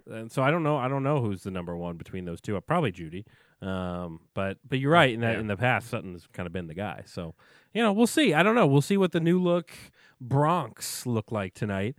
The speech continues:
Speaker 1: Um,
Speaker 2: Yeah.
Speaker 1: but yeah, I mean, uh, as far as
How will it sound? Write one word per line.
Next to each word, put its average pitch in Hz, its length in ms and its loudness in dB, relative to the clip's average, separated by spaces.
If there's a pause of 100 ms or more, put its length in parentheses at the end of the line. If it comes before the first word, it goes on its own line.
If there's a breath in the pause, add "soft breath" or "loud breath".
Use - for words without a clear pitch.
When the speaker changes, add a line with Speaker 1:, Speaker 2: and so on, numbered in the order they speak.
(360 soft breath)
Speaker 1:
Um, 104 80 -4
Speaker 2:
Yeah. 104 680 0
Speaker 1:
but 139 160 4
yeah, 165 240 8
I 147 40 6
mean, 151 640 0
uh, - 40 -12
as 175 120 -6
far 190 320 2
as 170 360 0